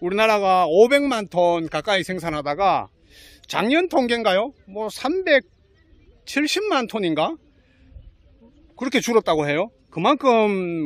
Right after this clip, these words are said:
뭐 국민들이 쌀을 안 먹는 것도 있고요.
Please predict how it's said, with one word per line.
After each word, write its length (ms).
뭐 120
국민들이 840
쌀을 300
안 180
먹는 260
것도 240
있고요. 380